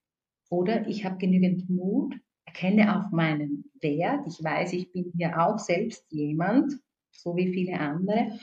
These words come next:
und kann dann sagen, was könnte ich jetzt machen? Und das, da ist ganz stark jetzt dieser Selbstwert dabei. Hab, ist der dementsprechend, ähm,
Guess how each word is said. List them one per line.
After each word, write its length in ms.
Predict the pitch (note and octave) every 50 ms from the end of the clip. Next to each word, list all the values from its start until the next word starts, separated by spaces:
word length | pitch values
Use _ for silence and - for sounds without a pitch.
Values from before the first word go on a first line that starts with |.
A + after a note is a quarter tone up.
| - - _ _ _ _
und 160 | - G3 F#3 F#3+
kann 200 | F3 F3+ F#3 F#3
dann 220 | F3 F3 F3+ F#3+
sagen, 460 | F#3 - G3 G3 G3+ G3+ A3 A#3 - - _ _ _ _ _ _ _ _ _ _ _ _ _ -
was 320 | F3 F3+ F#3+ F#3 - -
könnte 280 | - G3+ G3+ G#3 G3+ G3
ich 320 | - - G#3+ G#3 - -
jetzt 380 | G3+ G#3 G#3 F#3+ - - _ _ _ _ _ _ _ _ _ -
machen? 500 | G3+ G#3 G#3 G#3 - - - - - C#3+
Und 220 | - F3+ F3+ F3+
das, 300 | G3+ G#3+ G#3 - - - -
da 200 | F#3 F#3 G#3 -
ist 240 | G#3+ G#3+ G#3 -
ganz 340 | - G3 G3 G#3 G#3+ G#3 G#3+ -
stark 320 | - F#3+ F#3 F#3+ F#3+ -
jetzt 240 | G3+ G#3 G#3 - -
dieser 300 | G3+ G3+ G3 F#3 F#3+ F#3+
Selbstwert 600 | F#3 - F#3+ F#3 F#3+ F#3 - - - F#3+ F#3+ F#3+ -
dabei. 440 | F#3+ F#3 - G3+ G3+ G3+ F#3+ F#3 F3
Hab, 180 | E3+ - - -
ist 220 | D4 A3 - - -
der 100 | G3+ G3+
dementsprechend, 960 | G3+ G3+ G3+ G3+ G3+ G3+ - - - F3+ F#3 F#3 F#3 F3+ F#3+ F#3 F#3 F#3 _ _ _ _ _ _ _ _ _ -
ähm, 540 | F3 F3+ F3+ F3+ F3 F3 F3 E3+ E3+ E3+